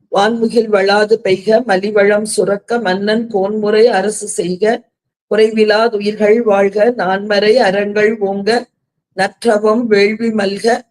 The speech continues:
மேன்மைகொள் சைவ நீதி விளங்குக உலகமெல்லாம், மேன்மைகொள் சைவ நீதி விளங்குக உலகமெல்லாம்,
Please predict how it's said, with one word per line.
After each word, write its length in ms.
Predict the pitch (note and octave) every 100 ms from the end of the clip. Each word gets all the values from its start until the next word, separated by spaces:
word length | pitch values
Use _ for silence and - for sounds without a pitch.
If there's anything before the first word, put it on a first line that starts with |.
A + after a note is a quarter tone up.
| _ _ _ F#3
மேன்மைகொள் 640 | G#3+ B3 B3+ A#3 G#3+ G3+
சைவ 520 | - G3+ F#3+ A#3 A#3
நீதி 560 | A3 G#3+ G#3 A#3 C#4+ -
விளங்குக 680 | G3 G3+ B3 A#3+ A#3 A3 G3
உலகமெல்லாம், 920 | F#3 F#3+ G#3 G3 G3 F#3+ G3 A#3+ C4 _ _ _ _ -
மேன்மைகொள் 640 | G#3 B3 C4 B3 G#3+ G3
சைவ 460 | - F#3 G3+ A#3+
நீதி 600 | A#3 A3+ G#3 G3 B3 D#4+ - _ _
விளங்குக 640 | F#3+ A3 A#3+ B3+ A#3 A3+ G#3
உலகமெல்லாம், 1000 | G3 G3 G#3 G#3 G3+ F#3+ F#3+ G#3+ B3+